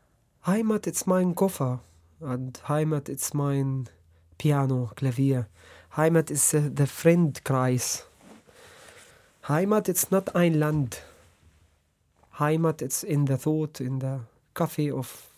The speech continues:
my mom. Heimat ist mein Kinder. It's a lot of, aber Heimat ist ein Stück von Land. Die Palästinenser immer fight for a stück of land, and I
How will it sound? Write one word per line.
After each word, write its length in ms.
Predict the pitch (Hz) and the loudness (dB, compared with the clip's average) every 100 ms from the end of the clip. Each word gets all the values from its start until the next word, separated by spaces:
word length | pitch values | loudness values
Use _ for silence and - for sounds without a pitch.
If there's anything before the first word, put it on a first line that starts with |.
| _ _ _ | _ _ _
my 180 | 143 139 | -2 0
mom. 460 | 131 127 127 123 120 _ _ _ _ _ _ _ _ _ _ _ _ _ _ _ _ _ _ - | 0 -2 -4 -8 -12 _ _ _ _ _ _ _ _ _ _ _ _ _ _ _ _ _ _ 0
Heimat 340 | 156 180 175 156 | 2 2 0 -2
ist 160 | - | -2
mein 220 | 160 151 | -2 -2
Kinder. 420 | 151 156 135 123 - _ _ _ _ _ _ _ _ - | -2 -2 -2 -4 -6 _ _ _ _ _ _ _ _ -4
It's 200 | 185 - | -2 -2
a 80 | 226 | 0
lot 380 | 262 277 - - | 0 0 -4 -4
of, 300 | 202 - - _ _ _ _ _ _ _ | -4 -6 -20 _ _ _ _ _ _ _
aber 280 | 143 139 123 | 0 2 4
Heimat 360 | 180 214 202 | 4 4 2
ist 180 | 160 - | 0 0
ein 220 | 165 170 | 2 2
Stück 400 | 156 - 208 208 | 2 2 0 0
von 240 | - 180 170 | -2 0 2
Land. 720 | 139 143 165 208 214 185 - _ _ _ _ _ _ _ _ _ _ _ _ _ | 2 4 4 0 -4 -10 -16 _ _ _ _ _ _ _ _ _ _ _ _ _
Die 120 | 139 143 | 0 2
Palästinenser 720 | 151 147 170 160 185 160 - | 2 2 4 4 6 4 4
immer 280 | 156 165 131 | 2 2 2
fight 400 | 143 139 143 139 | 2 2 2 -2
for 300 | - 131 131 | -4 -4 -4
a 220 | 123 131 | -4 -6
stück 360 | - - 175 - | -4 -2 -2 -2
of 220 | 147 - | -4 0
land, 420 | 156 160 123 - | 0 0 -4 0
and 240 | 135 139 - | 0 2 2
I 460 | 143 156 139 120 | 2 4 2 -2